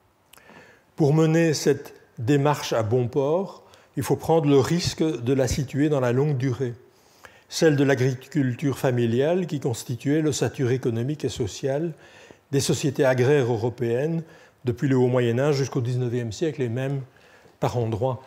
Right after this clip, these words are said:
euh, au milieu du vingtième siècle, et d'accepter la discontinuité temporelle des témoignages.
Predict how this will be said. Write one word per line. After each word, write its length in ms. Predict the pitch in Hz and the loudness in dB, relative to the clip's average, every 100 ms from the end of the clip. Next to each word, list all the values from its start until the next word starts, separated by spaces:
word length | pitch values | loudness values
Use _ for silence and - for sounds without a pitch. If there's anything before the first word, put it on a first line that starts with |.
| - _ - | -20 _ -6
euh, 180 | 120 123 | -6 -4
au 100 | 123 | -2
milieu 380 | 117 113 104 123 | 0 0 0 -2
du 120 | 110 | -2
vingtième 400 | 110 110 - 107 | -2 -4 -6 -8
siècle, 380 | 98 120 110 - _ _ _ _ | -8 -10 -12 -14 _ _ _ _
et 200 | 139 143 | -2 0
d'accepter 720 | 123 147 - 156 - - 165 165 | 2 0 0 -4 -4 -2 2 4
la 140 | 139 | 2
discontinuité 1160 | 117 160 160 - 160 165 143 139 135 131 160 160 | 2 0 0 0 0 0 0 2 0 0 -2 0
temporelle 540 | 143 131 127 151 147 | -2 -2 -2 0 0
des 100 | 139 | -2
témoignages. 760 | 143 127 120 120 127 - - | -2 -4 -4 -8 -12 -18 -20